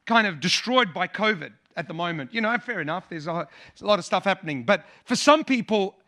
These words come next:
they wish their only problem was covid. They, they just wish that was, that was it that they had to worry about. What they're experiencing is a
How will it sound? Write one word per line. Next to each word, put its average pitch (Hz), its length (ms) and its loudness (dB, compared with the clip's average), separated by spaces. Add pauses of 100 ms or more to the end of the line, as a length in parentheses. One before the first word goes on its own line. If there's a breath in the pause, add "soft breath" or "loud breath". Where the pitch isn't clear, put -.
they 269 160 4
wish 269 580 0
their 240 140 4
only 226 220 2
problem 190 380 0
was 151 160 -2
covid. 117 360 -14 (1600 loud breath)
They, 285 140 12
they 302 180 6
just 294 240 -6
wish 320 360 0
that 277 140 4
was, 254 160 -2
that 302 220 2
was 277 220 0
it 320 140 4
that 262 100 0
they 226 120 2
had 214 200 -4
to 208 80 -6
worry 214 320 -2
about. 156 260 0 (160 loud breath)
What 226 220 2
they're 339 220 2
experiencing 240 760 -2
is 247 180 -2
a 220 140 4